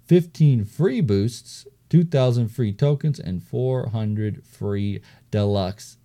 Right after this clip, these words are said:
tokens. Complete the set of the W W two K Originals package. More details to be announced. We have more on the Originals,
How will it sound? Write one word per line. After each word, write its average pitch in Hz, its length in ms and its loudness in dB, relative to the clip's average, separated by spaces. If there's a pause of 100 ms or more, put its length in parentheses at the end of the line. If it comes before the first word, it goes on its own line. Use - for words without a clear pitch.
(180)
tokens. - 680 -6 (920)
Complete 156 560 2
the 127 140 0
set - 520 -2
of 107 140 -4
the 98 80 -2
W 90 220 -2
W 87 160 -6
two 110 180 -6
K 107 260 -2
Originals 180 720 0
package. 151 600 2
More 123 180 -2
details 107 360 -2
to 95 40 -12
be 95 100 -4
announced. 92 360 -6
We 104 100 0
have 107 220 0
more 101 200 -2
on 101 100 -4
the 98 100 -4
Originals, 101 580 -4